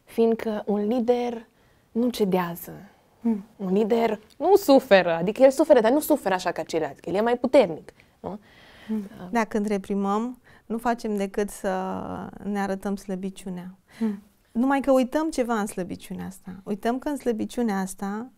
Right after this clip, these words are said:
Speaker 2: el ne întărește. Și că uneori e bine să, uh, și pentru noi, dar și pentru ceilalți.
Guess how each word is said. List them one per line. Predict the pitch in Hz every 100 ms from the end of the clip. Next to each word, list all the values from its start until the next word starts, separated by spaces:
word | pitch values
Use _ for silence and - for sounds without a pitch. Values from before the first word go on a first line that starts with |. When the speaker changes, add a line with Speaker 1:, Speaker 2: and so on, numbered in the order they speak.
| -
Speaker 2:
el | 214 202 180 190 190
ne | 190
întărește. | 190 - 196 190 - - 196 - - -
Și | - 277
că | 269
uneori | 285 294 330 294
e |
bine | 208 220 247 190
să, | 185 185 185 -
uh, | 190 - - - - - - - 226
și | 269
pentru | 294 254 233
noi, | 202 190 220 240
dar | 226
și | 202 320
pentru | 320 269 240
ceilalți. | - 254 190 190